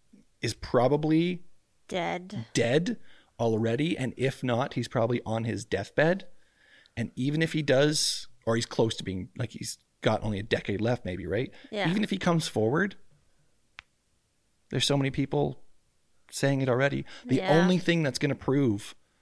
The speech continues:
Speaker 1: a person is D B Cooper is if they come forward with the stacks of cash and saying, "I'm D B Cooper, here's the money I stole."
Speaker 2: And maybe that parachute or the note, right?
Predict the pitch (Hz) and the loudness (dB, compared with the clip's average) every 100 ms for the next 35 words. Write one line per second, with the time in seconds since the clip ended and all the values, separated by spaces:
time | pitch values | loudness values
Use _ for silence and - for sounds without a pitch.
0 | _ - - 131 127 104 110 117 123 123 | _ -12 -2 0 2 0 0 0 0 0
1 | 123 - 123 143 175 - - - - 117 | 0 0 0 0 -2 -8 -20 -20 -4 0
2 | 107 101 - - 113 123 147 147 143 127 | 0 -2 -6 -2 0 2 0 2 2 4
3 | 123 131 - - - 110 104 - 110 98 | 2 0 -6 -6 0 0 0 -2 -2 0
4 | 92 - - 95 - 101 - 110 107 104 | -2 -2 -6 -6 -6 -6 -4 -2 -2 -2
5 | 104 - 104 - 90 - _ _ _ - | -4 -6 -6 -6 -6 -10 _ _ _ -8
6 | 101 92 98 92 - - 95 - - - | -6 -4 -6 -6 -8 -10 -10 -10 -12 -14
7 | _ _ _ _ _ _ _ _ _ _ | _ _ _ _ _ _ _ _ _ _
8 | - 214 208 196 185 185 175 - - 156 | -2 -2 0 0 0 0 -4 -6 -6 -6
9 | 208 - 320 453 - - - - 196 185 | -6 -4 -4 -4 -8 -16 -12 -6 -4 -4
10 | 156 240 349 - - - _ _ _ _ | -4 0 -2 -4 -12 -14 _ _ _ _
11 | _ _ _ _ - 208 403 494 - | _ _ _ _ -2 0 0 -4 -12